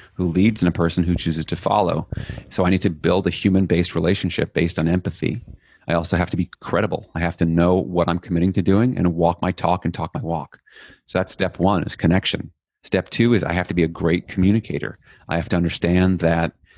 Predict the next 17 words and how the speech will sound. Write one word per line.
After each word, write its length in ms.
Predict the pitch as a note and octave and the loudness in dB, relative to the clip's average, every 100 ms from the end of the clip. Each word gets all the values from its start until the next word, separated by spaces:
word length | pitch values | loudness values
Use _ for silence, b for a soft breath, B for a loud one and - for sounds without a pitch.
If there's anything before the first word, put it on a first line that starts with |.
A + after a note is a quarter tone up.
| b _ - | b _ -4
at 120 | F2+ | -2
its 140 | F#2 | -4
core, 480 | - - A2 F2+ F2 | -4 2 4 4 2
we 120 | F#2 | 2
don't 140 | F#2+ G2 | 0 0
communicate 580 | - F#2+ F#2 - E2+ - | 2 2 2 0 -2 0
for 100 | E2 | -2
its 140 | - | 0
own 160 | E2 D#2+ | -2 -2
sake. 380 | - A#2 C3 - | -2 -2 -2 -4
We 120 | F2+ | -4
communicate 580 | - F#2 F2+ - E2 - | 0 2 2 2 -4 -4
to 60 | |
create 440 | - - F2 - - | -6 0 2 0 -4
shared 460 | - E2+ E2+ F2 | 0 2 2 0
understanding. 800 | - E2+ E2 - E2 E2 D#2+ C2+ | -2 -2 -2 -2 0 2 2 -2
So 380 | - E2 D#2+ D#2 | -2 0 0 -2